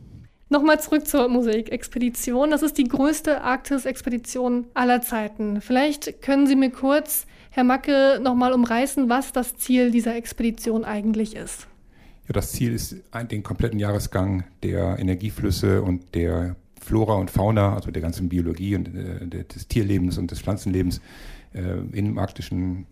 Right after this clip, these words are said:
Speaker 2: Ozean und in der Arkt-, im arktischen Meereis zu bestimmen und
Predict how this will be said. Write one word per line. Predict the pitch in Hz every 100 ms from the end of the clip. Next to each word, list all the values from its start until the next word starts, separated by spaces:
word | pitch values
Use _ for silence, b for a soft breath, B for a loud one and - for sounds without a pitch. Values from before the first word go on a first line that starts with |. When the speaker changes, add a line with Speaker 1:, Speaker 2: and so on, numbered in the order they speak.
| _ _ - - - - 107
Speaker 2:
Ozean | - - 104 98
und | 104 90
in | 110 92
der | 90
Arkt-, | 92 -
im | 98 95
arktischen | 92 - - 90
Meereis | 92 98 87 - - 104
zu | - 95
bestimmen | 80 - 110 117 107 B B B B _
und | 95